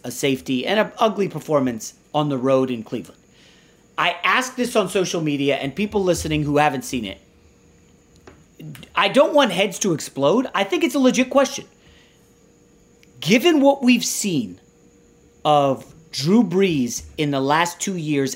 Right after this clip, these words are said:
as the season grows on, he, he tends to crater, and the arm gets weaker, and by December, you're like, "Man, this guy,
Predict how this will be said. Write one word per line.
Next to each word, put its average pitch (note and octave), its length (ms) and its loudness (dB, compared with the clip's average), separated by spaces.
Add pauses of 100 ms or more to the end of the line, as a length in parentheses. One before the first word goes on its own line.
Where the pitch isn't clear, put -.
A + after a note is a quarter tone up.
as F3 180 0
the F3+ 100 -8
season E3+ 420 -6
grows C#3+ 280 -2
on, B2+ 180 0
he, F3 240 -10
he F3+ 460 -8
tends G#3+ 260 -2
to - 80 -10
crater, F3+ 380 -2 (680)
and D3 240 0
the C#3+ 160 -4
arm E3+ 260 2
gets F3+ 240 -2
weaker, D#3+ 540 -4 (420)
and C#3 360 -4
by E3 160 2
December, E3 480 -2
you're C3+ 140 -2
like, G#2+ 180 -8
"Man, A#2 240 -10
this G#2 120 -14
guy, G#2+ 160 -10